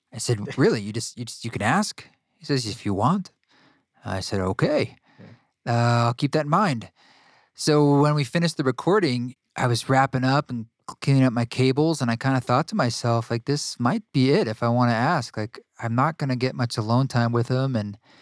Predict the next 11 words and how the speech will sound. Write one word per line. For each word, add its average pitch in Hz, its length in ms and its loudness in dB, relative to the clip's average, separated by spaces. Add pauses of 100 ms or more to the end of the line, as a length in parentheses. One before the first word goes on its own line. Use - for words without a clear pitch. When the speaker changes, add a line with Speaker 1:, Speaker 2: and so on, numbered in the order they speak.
Speaker 2:
Right. 107 100 -18 (340)
Speaker 1:
I - 80 -4
don't 120 160 4
even 127 200 2
know 123 540 2
if 123 160 -4
I'll 110 100 2
see 135 260 0
him 139 100 2
again 135 720 4
and 95 220 -12